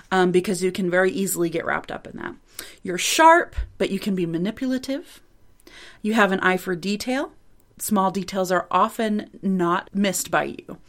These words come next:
Uh, and you're more likely to have some level of clairvoyant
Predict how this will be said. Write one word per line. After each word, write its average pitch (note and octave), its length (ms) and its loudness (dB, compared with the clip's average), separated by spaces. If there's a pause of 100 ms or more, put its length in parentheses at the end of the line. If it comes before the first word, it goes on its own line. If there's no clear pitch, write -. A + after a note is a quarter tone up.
(640)
Uh, G3 220 6
and G#3+ 100 6
you're A3 100 4
more C4+ 200 6
likely B3+ 440 0
to A3+ 140 4
have G#3+ 220 -2
some A3+ 220 0
level G#3 260 0
of F#3 380 0
clairvoyant G3+ 880 -4